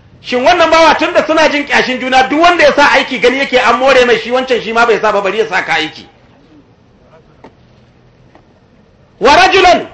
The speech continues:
da kuma wani mutumin da shi salaman li rajulin, shi mutum guda ya sawo shi mutumin kirki, zai sawo ka in ya sa ka kai aiki, ka gama ka dawo ka zanna ka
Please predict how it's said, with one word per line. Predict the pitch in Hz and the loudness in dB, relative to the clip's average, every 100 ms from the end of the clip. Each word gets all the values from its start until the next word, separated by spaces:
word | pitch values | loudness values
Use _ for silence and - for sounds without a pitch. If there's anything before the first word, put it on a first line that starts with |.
| - _ _ _ _ _ | -20 _ _ _ _ _
da | 123 147 | -8 -6
kuma | - 185 | -6 -6
wani | 185 202 220 | -2 -2 -2
mutumin | 196 190 185 170 | -4 -8 -8 -8
da | 151 | -10
shi | - 185 | -12 -16
salaman | 151 147 139 202 190 170 151 | -14 -12 -8 -6 -6 -8 -8
li | 151 | -8
rajulin, | 143 123 175 139 98 _ | -6 -8 -10 -10 -12 _
shi | - - 240 | -20 -16 -14
mutum | 214 - 220 185 139 | -14 -18 -20 -20 -20
guda | 151 165 240 247 240 | -16 -8 -6 -6 -6
ya | 233 220 - - | -8 -10 -20 -8
sawo | 208 214 220 | -2 0 0
shi | 208 | -2
mutumin | 170 139 180 170 127 | -8 -10 -10 -10 -10
kirki, | - 170 - 104 - _ - 120 | -8 -8 -8 -18 -18 _ -20 -6
zai | 170 208 | -2 -2
sawo | - 220 226 233 233 | -2 -2 2 2 0
ka | - - - | -6 -10 -16
in | 247 254 | -14 -10
ya | 247 | -8
sa | 254 220 | -4 -6
ka | 202 220 | -6 -12
kai | 226 208 - | -10 -10 -8
aiki, | 240 233 220 185 | -8 -8 -12 -12
ka | 247 | -10
gama | 247 302 269 | -4 -2 -2
ka | - 180 | -2 -4
dawo | 190 196 202 | 0 0 -2
ka | 180 | -4
zanna | 175 180 | -6 -4
ka | 202 | -6